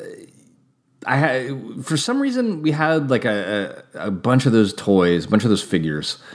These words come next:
Um, and I, I, I feel like that was sort of a, um, uh, by the time this part of the story, I, I'm jumping all around time here 'cause I'm realizing this was a few years into having this, the system.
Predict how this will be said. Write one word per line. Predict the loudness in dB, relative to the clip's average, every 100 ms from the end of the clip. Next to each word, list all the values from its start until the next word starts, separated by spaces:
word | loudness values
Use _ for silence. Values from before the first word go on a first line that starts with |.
| -20 _ _ _ _ _ _
Um, | -6 -4 -4 -10 -16 _ -8
and | -8 -4
I, | -4
I, | -2 -2 -2
I | -4
feel | -2 -2
like | 0 0
that | 0
was | 0 0
sort | 2
of | 4
a, | 4 4 2 2
um, | 0 0 -6 -12 _ _ _ _ _ _ _ _ _ _ _
uh, | -2 -2 -4 -12 -8
by | 0 2
the | 2
time | 2 4 4 2 -2
this | -8 -8 -2 0
part | 2 0
of |
the | 0
story, | -2 0
I, | 2 2
I'm | 2
jumping | 2 2 4
all | 4
around | 4 2
time | 2 0
here |
'cause | 0
I'm | 0
realizing | 2 2 2 -2
this | -2
was | -4
a |
few | -4 -2 0
years | 2 2 2 0 -6
into | -2 0 0 -2
having | -4 -2 -2 -4
this, | -6 -10
the | -12
system. | -10 -10 -10 -10